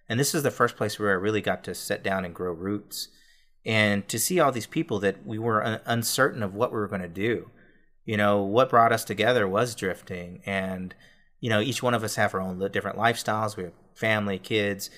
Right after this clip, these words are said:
but the one thing that brought us all together, even though I wasn't a driver, was drift session. It didn't matter if it was spectator-, spectators or participants.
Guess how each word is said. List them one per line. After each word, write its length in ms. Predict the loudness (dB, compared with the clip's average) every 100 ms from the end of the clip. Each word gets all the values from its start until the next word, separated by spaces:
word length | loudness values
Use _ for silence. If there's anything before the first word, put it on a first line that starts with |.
| -20 -12
but 120 | -4
the 60 |
one 180 | -2 0
thing 160 | 0 -2
that 100 | 0
brought 180 | 0 0
us 140 | -4
all 80 | -6
together, 640 | -4 0 0 0 -2 -6
even 240 | -6 -4 0
though 140 | 0
I 100 | 0
wasn't 260 | -2 -4 -6
a 20 |
driver, 420 | -2 0 0 -6 -10 -20 _ _ _ _ _
was 220 | 2 2 4
drift 220 | 0 0
session. 420 | -2 -4 -10 -16 -14
It 60 | 0
didn't 180 | 2 4
matter 180 | 2
if 140 | 2 0
it 40 |
was 80 | -2
spectator-, 560 | -4 -6 0 2 2 2
spectators 580 | 0 2 2 2 0
or 60 | -4
participants. 800 | -12 -8 -8 -6 -8 -8 -10 -18